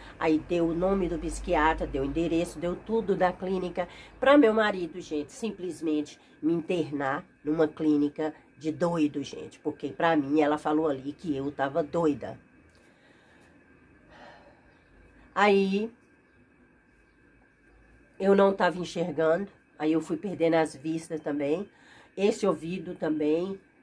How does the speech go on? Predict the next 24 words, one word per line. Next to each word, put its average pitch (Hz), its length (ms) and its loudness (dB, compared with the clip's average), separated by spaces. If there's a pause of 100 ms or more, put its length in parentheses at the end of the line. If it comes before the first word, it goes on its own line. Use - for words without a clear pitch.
E 226 200 -2
tudo 311 300 2
que 311 100 6
as 254 100 6
pessoas 226 340 -2
falavam 208 320 0
comigo, 202 640 -2
eu 202 240 2
não 196 260 2
entendia, 185 580 -2
gente. 123 400 -12 (160)
Era 165 220 2
embolado, 165 680 2
embolado, 156 560 0
embolado, 156 520 0
eu 160 80 -2
não 156 140 0
entendia. 165 680 -4 (380)
Eu, 185 200 -2
"Hã? 294 380 6 (360)
Hã?" 226 260 2
Aí 214 140 2
eu 214 80 2
comecei 196 960 -2